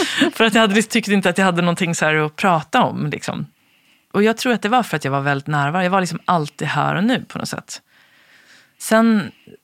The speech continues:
när jag blev, och det gällde golfen också, jag har aldrig tävlat liksom med andra, utan jag har alltid liksom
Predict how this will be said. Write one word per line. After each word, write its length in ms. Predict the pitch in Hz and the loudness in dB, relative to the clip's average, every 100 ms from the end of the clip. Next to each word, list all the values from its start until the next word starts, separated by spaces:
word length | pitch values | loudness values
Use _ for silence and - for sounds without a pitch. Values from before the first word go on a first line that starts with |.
| - | -2
när 140 | 185 | 2
jag 180 | 175 165 | 2 2
blev, 300 | 165 160 156 | 2 0 0
och 100 | - | 0
det 140 | 175 247 | 2 2
gällde 320 | 226 175 156 | 2 2 0
golfen 420 | 165 156 147 196 | 0 0 0 -2
också, 240 | 262 - 165 | -2 -2 -2
jag 80 | 165 | 0
har 120 | 180 | 0
aldrig 320 | 185 165 165 | 0 -2 -4
tävlat 680 | - 196 165 160 220 208 - | -2 0 0 0 -2 -4 -6
liksom 300 | 170 - 165 | -6 -4 -2
med 120 | 160 | -2
andra, 580 | 190 190 156 180 - 170 | 0 0 2 0 0 0
utan 200 | 139 - | -2 -2
jag 80 | 160 | 0
har 60 | 165 | 2
alltid 540 | 170 151 - 160 147 | 0 -2 -6 -6 -4
liksom 320 | 151 143 151 | -6 -2 -4